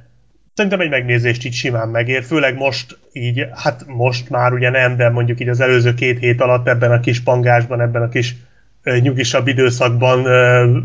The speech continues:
egy abszolút jó néznivaló volt szerintem a mozikba. Ö,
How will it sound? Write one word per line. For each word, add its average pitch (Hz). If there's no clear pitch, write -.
egy 120
abszolút 117
jó 113
néznivaló 117
volt 113
szerintem 113
a 120
mozikba. 143
Ö, 120